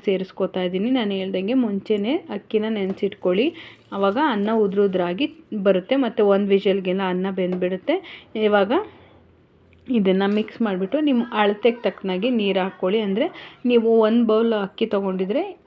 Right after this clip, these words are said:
ಎರಡು ಬೌಲ್ ನೀರು ಹಾಕ್ಕೊಳ್ಳಿ, ಒನ್ ಇಷ್ಟು ಟೂ ಥರ ಸೇರಿಸ್ಕೊಳ್ಳಿ. ನೀವು ತರಕಾರಿ ಕಮ್ಮಿ ಯೂಸ್ ಮಾಡಿದ್ದೀರಾ ಅಂದರೆ ಅಕ್ಕಿ ಎಷ್ಟು ಹಾಕಿದ್ರೆ ಅದ್ರ ಮೇಲೆ ಅಂದರೆ ಒನ್ ಆ್ಯಂಡ್ ಹಾಫ್ ನೀರನ್ನ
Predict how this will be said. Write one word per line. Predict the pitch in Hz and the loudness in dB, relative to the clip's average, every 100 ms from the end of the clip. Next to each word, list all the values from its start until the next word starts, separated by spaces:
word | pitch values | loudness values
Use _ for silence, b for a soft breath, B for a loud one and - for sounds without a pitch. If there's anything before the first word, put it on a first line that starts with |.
| 214 | 2
ಎರಡು | 196 196 190 | 4 4 4
ಬೌಲ್ | 185 196 190 | 2 2 0
ನೀರು | 180 180 170 180 | 0 0 -2 -2
ಹಾಕ್ಕೊಳ್ಳಿ, | 180 - 175 180 320 - B B B B B _ 220 226 | -6 -4 -2 0 0 -4 B B B B B _ 2 4
ಒನ್ | 226 208 | 4 2
ಇಷ್ಟು | 196 - 311 311 | -2 -2 -2 2
ಟೂ | 214 196 185 180 175 185 185 | 4 6 6 6 4 0 0
ಥರ | 180 190 - | 0 0 2
ಸೇರಿಸ್ಕೊಳ್ಳಿ. | 180 185 - - 180 262 | 2 2 -4 -2 0 2
ನೀವು | 294 - | 0 2
ತರಕಾರಿ | 214 190 - 262 277 262 | 2 0 0 2 2 2
ಕಮ್ಮಿ | 226 226 | 2 4
ಯೂಸ್ | 214 202 196 | 2 2 -2
ಮಾಡಿದ್ದೀರಾ | 196 190 190 185 | 0 -2 -2 -2
ಅಂದರೆ | 196 277 247 - 208 | 2 2 2 -2 -8
ಅಕ್ಕಿ | - 254 240 | -2 2 2
ಎಷ್ಟು | 240 220 | 2 -6
ಹಾಕಿದ್ರೆ | 214 247 262 | -4 -4 -4
ಅದ್ರ | 202 214 208 208 | -2 -2 -2 -4
ಮೇಲೆ | 208 214 214 | -4 -6 -6
ಅಂದರೆ | 269 320 - 226 226 | -4 -4 -4 0 0
ಒನ್ | 226 | 0
ಆ್ಯಂಡ್ | 208 208 | -2 -4
ಹಾಫ್ | - 208 180 190 | -6 0 0 2
ನೀರನ್ನ | 196 196 202 | 0 0 -2